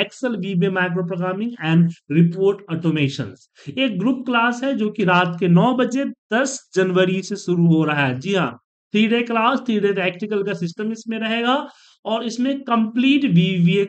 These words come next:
coding, macros, event macros, functions, फॉर्मूले, user form interface, database connectivity, report ऑटोमेशन, इसमें हम दस पन्द्रह live example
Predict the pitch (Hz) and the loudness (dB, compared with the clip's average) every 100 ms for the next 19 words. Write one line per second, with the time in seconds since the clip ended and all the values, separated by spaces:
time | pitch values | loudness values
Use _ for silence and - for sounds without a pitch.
0 | - 202 214 233 233 233 240 233 _ _ | 0 0 0 -2 -2 -2 -4 -10 _ _
1 | 165 160 185 208 214 214 214 220 220 151 | -6 0 0 0 -2 0 2 0 -2 0
2 | 170 214 208 208 208 208 208 214 208 208 | 2 0 0 -2 -2 -4 -2 -2 -4 -4
3 | 214 214 226 214 214 190 190 202 208 208 | -4 -4 -6 -6 -4 -2 -2 -2 -2 -2
4 | 220 214 - 147 196 196 226 226 208 214 | -4 -8 -20 -10 -8 -2 -2 -2 -4 -4
5 | 214 185 185 220 220 214 233 - 190 233 | -4 -6 -4 -4 -2 -2 -4 -2 -2 -2
6 | 220 220 - 214 208 208 208 202 214 208 | -4 -6 -6 -8 -8 -10 -10 -8 -6 -6
7 | 196 - 233 233 - 208 214 208 226 233 | -6 -6 -6 -6 -6 -4 -4 -2 -4 -2
8 | 185 233 240 240 170 240 240 - 208 214 | -4 -2 -2 -2 -2 -4 -6 -10 -8 -4
9 | 262 214 165 185 254 277 214 202 180 175 | -2 2 4 4 2 -4 -4 -2 0 0
10 | 170 185 | 2 0